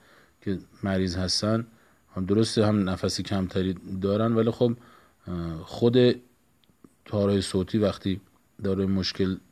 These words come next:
باشه، حجم بیشتری از نفس و انرژی می‌خواد بگیره برای تولید صوت. بنابراین شما این وقتی که این مقداری صدا آماده نیست، نفس کمتری هم داری. وقتی صدا آماده است، نفس بیشتر و بهتری داری.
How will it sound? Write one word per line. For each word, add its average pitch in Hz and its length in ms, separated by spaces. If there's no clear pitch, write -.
باشه، 117 580
حجم 113 440
بیشتری 110 400
از 95 240
نفس 95 400
و 98 40
انرژی 92 380
می‌خواد 101 340
بگیره 107 300
برای 101 320
تولید 90 400
صوت. - 460
بنابراین 101 520
شما 107 380
این 101 180
وقتی 98 260
که 90 60
این 92 240
مقداری 95 300
صدا 95 280
آماده 95 260
نیست، 110 180
نفس 95 320
کمتری 92 480
هم 82 120
داری. 87 140
وقتی 98 240
صدا 113 280
آماده 110 360
است، 147 260
نفس 110 440
بیشتر 107 460
و 104 100
بهتری 98 460
داری. 139 400